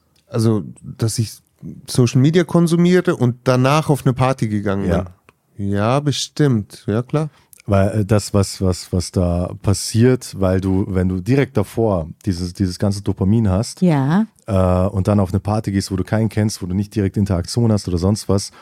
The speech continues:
Speaker 2: deine Aufmerksamkeitsspanne ist, äh, ist, äh, ist nicht vorhanden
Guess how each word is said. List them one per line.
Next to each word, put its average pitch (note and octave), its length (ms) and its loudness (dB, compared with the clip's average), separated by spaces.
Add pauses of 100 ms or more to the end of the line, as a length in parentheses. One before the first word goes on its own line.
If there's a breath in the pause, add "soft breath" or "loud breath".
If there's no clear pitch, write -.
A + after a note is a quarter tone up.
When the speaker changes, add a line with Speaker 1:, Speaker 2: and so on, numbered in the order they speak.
(240 loud breath)
Speaker 2:
deine F#2+ 180 2
Aufmerksamkeitsspanne F#2+ 960 0
ist, F#2+ 240 -4
äh, G#2 240 -4
ist, - 280 -6
äh, G#2 180 -8 (100)
ist G#2+ 400 -8
nicht A2 320 2 (140)
vorhanden A2 680 0